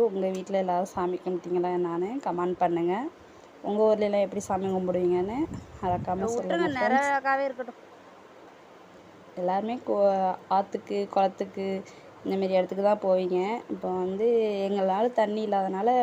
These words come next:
Speaker 1: போக முடியல. போறதா தான் இருந்தோம், ஆனா போக முடியல. அதனால வீட்டிலேயே சாமி கும்பிட்டாச்சு. எங்க அத்தை தான் எல்லாமே பா-, பண்றாங்க. கிராமத்துல எல்லாம் இப்படி தானே ஃப்ரெண்ட்ஸ் செய்வாங்க. நீங்களும் சொல்லுங்க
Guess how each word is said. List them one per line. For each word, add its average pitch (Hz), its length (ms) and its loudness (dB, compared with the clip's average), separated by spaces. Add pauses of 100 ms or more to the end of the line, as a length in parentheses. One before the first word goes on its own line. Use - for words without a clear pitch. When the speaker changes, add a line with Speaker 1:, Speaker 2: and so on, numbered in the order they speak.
Speaker 1:
போக 214 200 4
முடியல. 190 380 -2 (640)
போறதா 208 480 6
தான் 202 200 2
இருந்தோம், 196 300 -4
ஆனா 208 220 -2
போக 190 180 0
முடியல. 180 420 -2 (180)
அதனால 185 420 -4
வீட்டிலேயே 196 440 -4
சாமி 185 340 -4
கும்பிட்டாச்சு. 180 580 -4 (640)
எங்க 190 200 -4
அத்தை 180 300 0
தான் 196 280 0
எல்லாமே 175 420 -2
பா-, 175 380 -4
பண்றாங்க. 170 500 -2 (1200)
கிராமத்துல 190 540 -2
எல்லாம் 190 160 2
இப்படி 190 160 -4
தானே 180 180 -2
ஃப்ரெண்ட்ஸ் 180 300 -6
செய்வாங்க. 175 380 -4 (1300)
நீங்களும் 196 440 -8
சொல்லுங்க 190 340 -2